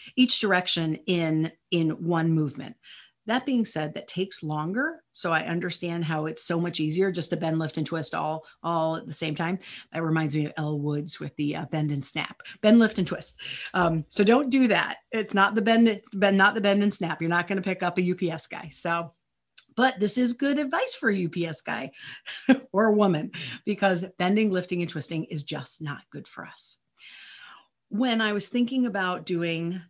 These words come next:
this podcast today, I, uh, made a list of all the different ergonomics that I wanted to talk about. And the last one was going to be when you're dealing with a baby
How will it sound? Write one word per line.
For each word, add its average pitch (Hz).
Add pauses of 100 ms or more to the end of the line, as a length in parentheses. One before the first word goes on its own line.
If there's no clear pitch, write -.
this 170
podcast 151
today, 139
I, 147
uh, 156
made 175
a 165
list 170
of 147
all 151
the 156
different 151
ergonomics 143
that 165
I 156
wanted 147
to 165
talk 254
about. 156 (340)
And 185
the 202
last 247
one 240
was 175
going 202
to 233
be 160 (340)
when 180
you're 165
dealing 165
with 151
a 160
baby 220